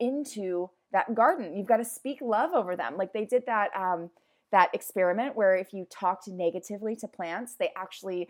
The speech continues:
wilted and died. But if you talked positively, they, they grew. <laughs> And this is totally a metaphor for your relationship. If you don't pull the weeds out, if you don't have the tough conversations,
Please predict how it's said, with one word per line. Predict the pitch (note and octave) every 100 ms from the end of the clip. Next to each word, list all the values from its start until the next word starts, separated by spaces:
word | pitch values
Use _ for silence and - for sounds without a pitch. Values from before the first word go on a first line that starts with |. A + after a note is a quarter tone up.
| _
wilted | - F#3+ F#3 F#3+ A3
and | F#3+ E3+
died. | D#3 C#3+ A3
But | G#3+
if | F3+
you | F#3+
talked | - G3 -
positively, | - E3+ F#3 B3 A#3 C4+ C4+
they, | G3+ F3+ F3 _ _ _ -
they | F#3+
grew. | E3 F#3+ F#3+ B3+ A4
<laughs> | - _ _ - - -
And | C#4 C4+ C4+ C4+ - -
this | C#4+ D4
is | F4 D4 - _ _ _ -
totally | - C#4 E4+ G#4 F#4+
a | D#4+
metaphor | C4+ G4 A4 A#3+ B3+ C#4+
for | D4 C#4+
your | C#4 D4
relationship. | D4 C#4+ F#4+ - F#4 - G2+ - _ _ _ _ _
If | D4 F4 A4+
you | C4+ D4 C#4+
don't | A3+ B3 -
pull | C#4
the | A#3
weeds | F3+ A3+ A3
out, | F3+
if | F3+
you | G3+
don't | F3+ B3+ C#4+
have | A3 A#3+
the | A#3+
tough | - G3+ -
conversations, | G3+ F3 E3+ F#3+ C4+ G3 E3+ G3+ -